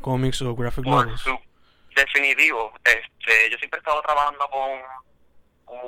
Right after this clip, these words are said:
Speaker 2: una historia que tengo, pero no sé si la quiero adaptar en una animación, no sé si quiero hacer, he considerado cómics, he considerado formatos más pequeños, eh, como webcomics, eh, que me permiten otras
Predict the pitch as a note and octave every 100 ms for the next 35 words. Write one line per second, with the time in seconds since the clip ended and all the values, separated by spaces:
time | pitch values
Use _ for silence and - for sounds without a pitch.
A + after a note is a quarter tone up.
0 | B2+ C3+ C#3 _ C#3+ C3+ C3 C3+ D3 C#3+
1 | C#3 A#2+ A#2+ B2 - - B2 A#2+ A#2+ -
2 | C3+ C#3 - C#3+ C3 B2+ B2 A#2 A#2+ A#2+
3 | A#2+ B2 - - A#2+ A#2+ A#2 A2+ A2+ G#2
4 | - C3+ C#3 C3+ C3+ C3 C3 C3 - A#2
5 | A#2 A#2+ A2+ - - - C3+ C3+ B2 A#2+
6 | - - A#2+ B2 C3+ C3+ - - - _
7 | _ _ A#2+ - B2+ - C3 B2 A#2+ A#2+
8 | B2 B2 B2+ - B2 A#2 A2+ B2 B2+ -
9 | A#2+ B2 B2+ B2+ B2+ B2+ B2+ - _ _
10 | _ _ _ _ A#2+ A2+ A2 G#2 A2+ A2
11 | G#2+ A#2 A#2 - C3 B2 A#2+ A#2 - -
12 | _ - _ - A#2+ A2 G#2+ G#2 G2+ G2
13 | G2+ F#2+ - C3+ C3 C3+ C3 C3+ D#3 D3+
14 | D3+ C3+